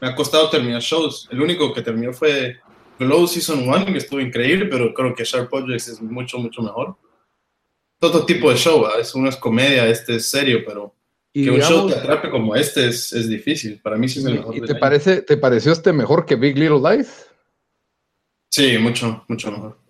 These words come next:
Speaker 2: Oh, logrón,
Speaker 1: O sea,
Speaker 2: ahí sí.
Speaker 1: se parecen, se parecen, pero siento que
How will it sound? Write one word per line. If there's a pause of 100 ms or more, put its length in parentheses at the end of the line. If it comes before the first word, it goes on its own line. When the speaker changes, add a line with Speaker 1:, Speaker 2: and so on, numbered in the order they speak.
(220)
Speaker 2:
Oh,
logrón,
Speaker 1:
O
sea,
Speaker 2:
ahí
sí. (640)
Speaker 1:
se
parecen,
se
parecen,
pero (180)
siento
que